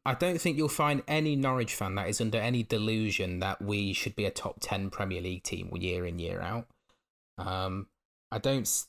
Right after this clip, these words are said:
think you'll find any Norwich fan that even think you'll, we should be a top fifteen Premier League team year in and year out. We know where we are, um,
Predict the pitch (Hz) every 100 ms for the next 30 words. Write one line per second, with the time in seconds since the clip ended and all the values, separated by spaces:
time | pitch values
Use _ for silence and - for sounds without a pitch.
0 | - 123 110 - 123 123 127 120 117 120
1 | - 117 120 120 117 127 113 117 127 120
2 | 120 123 120 - - - 143 - 139 135
3 | 104 95 92 90 - - 92 90 90 87
4 | 85 90 87 87 87 - 123 131 151 143
5 | 110 95 90 87 87 90 110 - _ _
6 | _ _ - 98 95 95 95